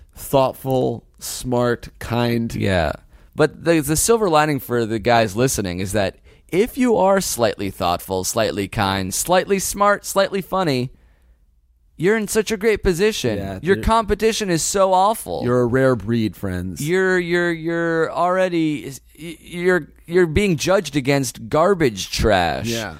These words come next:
Speaker 2: I don't want everybody to be good. For girls, it's hard to stand out because most girls are nice, kind, compassionate people.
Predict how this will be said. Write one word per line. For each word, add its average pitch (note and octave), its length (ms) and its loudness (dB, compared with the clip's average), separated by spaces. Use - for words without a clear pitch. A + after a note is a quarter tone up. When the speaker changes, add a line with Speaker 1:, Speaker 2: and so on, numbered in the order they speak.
Speaker 2:
I F#3 120 2
don't B3+ 140 4
want D#3+ 180 2
everybody A2 440 0
to G2 100 -2
be F#2+ 120 -2
good. F#2+ 480 -2
For F3 180 0
girls, G#3 340 2
it's C#3+ 140 -4
hard G3+ 240 0
to C#3 80 -2
stand G#2 400 -2
out F#2+ 280 -2
because B2 440 0
most B2 320 2
girls C#3 320 2
are C3 160 4
nice, A#2 440 0
kind, A#2 480 0
compassionate A2 680 0
people. E2 440 -2